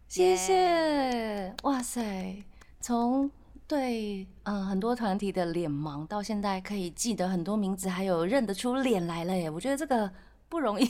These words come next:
Speaker 1: <laughs>
Speaker 2: 真的耶，而且看
Speaker 1: 我也花了蛮多时间。
Speaker 2: 英翻跟综艺就是，
Speaker 1: 对。
Speaker 2: 哦，哎，都认识这样。<laughs>
Speaker 1: 很棒，很棒。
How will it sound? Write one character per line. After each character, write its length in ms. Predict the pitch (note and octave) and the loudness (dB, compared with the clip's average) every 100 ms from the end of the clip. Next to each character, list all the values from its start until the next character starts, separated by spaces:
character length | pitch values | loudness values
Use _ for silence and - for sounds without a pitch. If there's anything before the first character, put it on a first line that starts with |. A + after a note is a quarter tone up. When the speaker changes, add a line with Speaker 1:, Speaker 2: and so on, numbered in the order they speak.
| - D4 C#4 | 2 -2 -4
Speaker 1:
<laughs> 320 | - D4 F#4+ | -8 -8 -6
Speaker 2:
真 220 | - E4 | -2 -2
的 80 | F4+ F4+ | 0 0
耶， 100 | B3+ | 0
而 40 | - | -2
且 160 | D4+ - | -4 -6
看 140 | D4 | -4
Speaker 1:
我 40 | D4+ | -2
也 140 | B3 | -2
花 120 | C4 | 0
了 100 | C4+ | 2
蛮 100 | G#3+ | 2
多 140 | F#3+ A#3+ | 0 0
时 160 | G#3 | -2
间。 180 | D#3 - | -2 -2
Speaker 2:
英 60 | - | 0
翻 100 | B3 | -2
跟 80 | G#3+ | -2
综 80 | |
艺 20 | A#3 | 0
就 60 | A#3+ | 0
是， 100 | G#3+ | -4
Speaker 1:
对。 60 | - - - | -10 -12 -2
Speaker 2:
哦， 140 | D4 | 0
哎， 200 | E4 D4+ | 0 -2
都 100 | C4 | -2
认 160 | C4 B3 | -2 -2
识 200 | A#3 G#3+ | -4 -6
这 80 | F#3 | -6
样。 140 | F3 F#3 - A4+ - | -6 -6 -6 -6 -6
<laughs> 320 | C5 - - | -10 -12 -8
Speaker 1:
很 160 | A3+ | -6
棒， 180 | A3+ D#4+ | -2 2
很 200 | C#4 A3 | 2 2
棒。 580 | A3+ C#4 B3+ G3+ E3+ | 0 2 2 2 -2